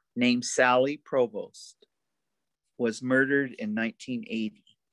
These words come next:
And when that happened, it was so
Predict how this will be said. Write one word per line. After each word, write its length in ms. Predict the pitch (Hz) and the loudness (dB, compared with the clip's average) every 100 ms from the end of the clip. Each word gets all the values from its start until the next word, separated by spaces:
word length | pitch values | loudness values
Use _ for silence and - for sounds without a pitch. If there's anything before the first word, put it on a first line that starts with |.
| _ _ _ _ _ _ _ _ _ _ _ _ _ _ _ _ _ _ _ - | _ _ _ _ _ _ _ _ _ _ _ _ _ _ _ _ _ _ _ 2
And 480 | 143 143 135 135 - _ _ | 4 4 2 0 -8 _ _
when 280 | 135 143 160 | -2 2 4
that 240 | 156 143 135 | 6 4 2
happened, 760 | 165 170 170 143 127 127 127 135 _ _ | 2 2 0 -8 -10 -12 -18 -20 _ _
it 160 | 131 120 | -8 -8
was 160 | - - | -10 -6
so 320 | 160 147 | 0 0